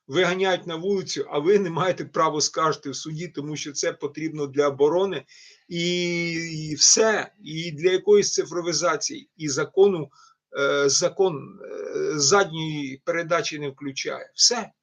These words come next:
В суді ви не можете оскаржити закон. Ви бачили таке? Ви бачили, що у вас забирають землю,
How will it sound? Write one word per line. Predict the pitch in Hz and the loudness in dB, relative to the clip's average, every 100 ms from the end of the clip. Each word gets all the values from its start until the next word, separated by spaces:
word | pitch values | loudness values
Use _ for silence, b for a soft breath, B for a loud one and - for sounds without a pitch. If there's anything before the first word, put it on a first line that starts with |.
| _ _ _ _ _ | _ _ _ _ _
В | - | -4
суді | 208 185 233 | -2 0 0
ви | 220 | 2
не | 220 | 6
можете | 202 180 147 | 6 4 0
оскаржити | 135 - 143 143 - - _ _ _ _ | -2 0 -4 -6 -12 -20 _ _ _ _
закон. | 180 156 - 147 - _ _ _ _ _ _ _ _ _ | -4 -4 -2 -4 -6 _ _ _ _ _ _ _ _ _
Ви | 151 156 | -6 -2
бачили | 147 196 202 180 147 | 4 4 4 -2 -4
таке? | - - 131 _ _ _ _ _ _ - | -10 -14 -20 _ _ _ _ _ _ -8
Ви | 143 | -4
бачили, | 147 202 220 208 165 | 2 4 4 2 0
що | - 165 | -2 2
у | |
вас | 180 202 | 4 4
забирають | 165 147 165 160 139 | 0 0 2 0 0
землю, | - 180 196 151 | -2 0 0 -2